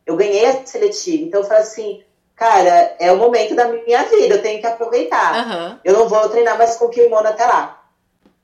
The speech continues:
Speaker 1: Eu vou ter que mudar tudo. Então, eu investi, eu investi muito em aula particular de wrestling.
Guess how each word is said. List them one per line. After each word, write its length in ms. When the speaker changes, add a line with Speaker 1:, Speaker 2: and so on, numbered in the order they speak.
Speaker 1:
Eu 160
vou 280
ter 120
que 100
mudar 360
tudo. 260
Então, 440
eu 200
investi, 580
eu 160
investi 380
muito 260
em 100
aula 220
particular 640
de 160
wrestling. 640